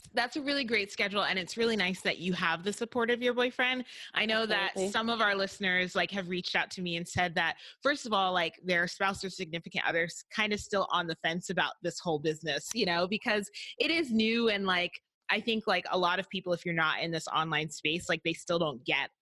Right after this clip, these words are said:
Speaker 1: what we're doing, but it's
Speaker 2: Yeah.
Speaker 1: great that, yeah, that he is supportive, um, es-, especially with the homeschooling side and everything. So can you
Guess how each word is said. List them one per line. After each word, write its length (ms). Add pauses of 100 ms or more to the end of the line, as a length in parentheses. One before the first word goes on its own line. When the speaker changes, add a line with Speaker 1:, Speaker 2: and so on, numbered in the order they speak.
(120)
Speaker 1:
what 220
we're 140
doing, 560
but 300
it's 200
Speaker 2:
Yeah. 60
Speaker 1:
great 240
that, 280
yeah, 180 (420)
that 160
he 260
is 260 (100)
supportive, 560 (100)
um, 380
es-, 240 (100)
especially 360
with 100
the 60
homeschooling 520
side 240
and 120
everything. 500 (300)
So 600
can 220
you 260